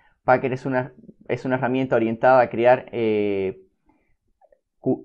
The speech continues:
sistemas operativos customizados y que l-, en, en un template que luego podemos versionar. O sea, con Terraform vamos a ver que podemos crear toda la infraestructura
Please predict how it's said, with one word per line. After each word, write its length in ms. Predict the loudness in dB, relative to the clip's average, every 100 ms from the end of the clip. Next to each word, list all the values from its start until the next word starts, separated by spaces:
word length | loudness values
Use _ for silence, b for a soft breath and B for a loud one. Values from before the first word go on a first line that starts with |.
| -4
sistemas 360 | -4 0 2 2
operativos 440 | 2 2 2 2
customizados 680 | -2 -4 -4 0 4 4 4
y 60 |
que 80 | 0
l-, 320 | 0 -2 -8 -8
en, 240 | -6 -6
en 160 | -4 -4
un 100 | -4
template 380 | -4 0 0
que 100 | 2
luego 280 | 4 4 4
podemos 320 | 0 0 -2
versionar. 420 | -4 -6 -6 -8 -6
O 60 |
sea, 320 | -2 -2 -2 _ _ -8
con 160 | -6
Terraform 440 | -4 -4 2 2 4
vamos 240 | 2 2
a 60 | 4
ver 160 | 4
que 80 | 2
podemos 260 | 0 0 -2
crear 220 | -2 -2 0
toda 160 | 2
la 80 | 0
infraestructura 720 | -2 -8 -8 -6 0 0 -2